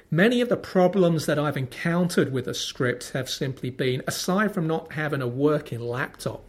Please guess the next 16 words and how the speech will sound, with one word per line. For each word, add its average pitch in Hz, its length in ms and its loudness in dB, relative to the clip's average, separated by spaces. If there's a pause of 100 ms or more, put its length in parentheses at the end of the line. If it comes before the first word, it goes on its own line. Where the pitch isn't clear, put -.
(360)
for - 140 -6
much 123 240 -6
of 127 40 -8
that - 140 -10
time, 123 300 -6
they've 143 120 -2
been 156 140 -2
down 175 280 0
to 160 140 -2
that 143 300 -2 (560)
duality 143 640 2
of 117 140 -4
being 156 180 0
a 127 80 -2
writer 123 480 -2
and 110 100 -6